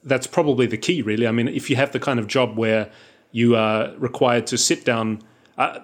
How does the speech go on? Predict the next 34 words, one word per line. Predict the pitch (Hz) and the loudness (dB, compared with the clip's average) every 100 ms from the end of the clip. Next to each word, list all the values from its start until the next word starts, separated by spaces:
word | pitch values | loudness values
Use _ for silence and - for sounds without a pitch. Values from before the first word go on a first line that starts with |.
| - | -16
uh, | - - - | -12 -12 0
you | 143 | 2
know, | 127 | 4
I | |
feel | 123 180 | 2 2
especially | 143 - 143 156 | 2 0 0 0
for, | 123 135 117 110 110 | -2 0 2 2 2
um, | 110 107 107 - - | 0 -2 -8 -12 -4
reception | 127 - 175 - 117 | 0 0 0 -2 -2
staff | - - 98 113 - | -2 -2 -4 -4 -6
and | 110 | -4
staff | - 127 117 - | 0 0 0 0
who | 123 | 0
have | 110 110 | 0 -2
to, | 123 113 107 | 0 0 0
uh, | 107 107 104 - - _ _ _ | 0 0 -4 -8 -20 _ _ _
uh, | 107 104 | -4 0
basically | 117 117 - 117 | 0 0 -2 -2
be | 110 120 | 0 2
on, | 113 110 107 104 _ _ _ | 2 0 -4 -8 _ _ _
on | 143 135 | -2 0
call | - 127 | 0 0
for | 127 | -2
customers | - 123 - 131 110 | -2 -2 0 -2 -2
and | 110 | -4
things | 104 110 | -4 -4
like | 113 - | -4 -2
that, | 113 | -4
you | - | -4
know, | 104 | -4
people | 127 123 | -4 -2
like | 107 107 | -2 -2
that | 117 | -4
actually | - 139 - 131 104 | -2 -2 -2 -2 -4